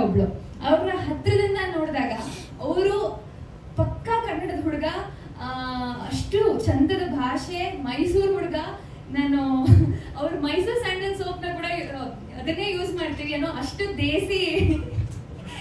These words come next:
ನಾನ್ ಸಿಕ್ಕಾಪಟ್ಟೆ ಮಾತಾಡಿದೀನಿ ಅವ್ರ ಜೊತೆಗೆ. ಅವ್ರ, ಅವ್ರ ಬಗ್ಗೆ, ಆ, ನಮಗ್ ಗೊತ್ತೇ ಇರಲ್ಲ. ಆ ತರದ್ ಒಂದು ಇನ್ನೊಂದು shade of ಆದಿತ್ಯ ಅವ್ರು ನಾವೆಲ್ಲರೂ ನೋಡ್ಬೇಕು. Such a sweet, ಆ,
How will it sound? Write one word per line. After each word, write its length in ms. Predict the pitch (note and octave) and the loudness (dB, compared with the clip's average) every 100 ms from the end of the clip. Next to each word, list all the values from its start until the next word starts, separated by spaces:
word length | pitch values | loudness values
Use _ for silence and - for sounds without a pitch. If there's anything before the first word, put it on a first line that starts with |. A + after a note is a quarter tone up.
| - | -8
ನಾನ್ 280 | F4+ G4+ A4+ | -2 -2 2
ಸಿಕ್ಕಾಪಟ್ಟೆ 420 | G4 F#4+ F#4 F#4 | 4 4 2 0
ಮಾತಾಡಿದೀನಿ 580 | G#4 D4+ D4+ F4 F#4 E4+ | -2 -4 -2 0 0 0
ಅವ್ರ 200 | C#4 C4+ | -2 -4
ಜೊತೆಗೆ. 720 | C#4 C4+ D4+ C#4 C4 - - - - | -4 -2 -2 -2 -2 -6 -10 -12 -2
ಅವ್ರ, 180 | D4 G4+ - | 0 0 0
ಅವ್ರ 140 | D4 G4 | -2 0
ಬಗ್ಗೆ, 480 | F#4 F4+ A4 G#4 | -2 0 -2 -2
ಆ, 220 | C4 C4 C4 | -6 -6 -2
ನಮಗ್ 300 | D4+ F#4 C#4+ | 0 0 2
ಗೊತ್ತೇ 280 | C#4+ F#4+ | 2 2
ಇರಲ್ಲ. 300 | G#4 G4 D#4 C#4 | 0 0 0 0
ಆ 140 | C4+ | 0
ತರದ್ 320 | D#4+ G4+ G4 | -2 -2 -4
ಒಂದು 400 | F#4 F4 F4 - | -4 -4 -6 -4
ಇನ್ನೊಂದು 640 | C#4+ D#4+ G4 G#4+ E4+ C#4 A#3+ | -4 -2 -2 -4 -4 -4 -6
shade 360 | - D#4 D#4+ | -4 -2 0
of 220 | E4 D#4 - | 0 0 -2
ಆದಿತ್ಯ 420 | B3 C#4+ - D#4 | -4 -4 -4 -2
ಅವ್ರು 160 | D#4 | -2
ನಾವೆಲ್ಲರೂ 600 | E4+ C#4 A#3 D4 G4 G4 | -2 0 2 4 2 0
ನೋಡ್ಬೇಕು. 440 | C#4 C4+ D4+ B3+ C4 | -2 -2 -2 -2 -2
Such 420 | C#4 D4 - F#4+ | -2 -2 -4 0
a 100 | G#4 A4 - - - D4+ | 0 -2 -6 -14 -12 -4
sweet, 380 | E4 F#4 - | 0 0 -2
ಆ, 100 | C#4 | -2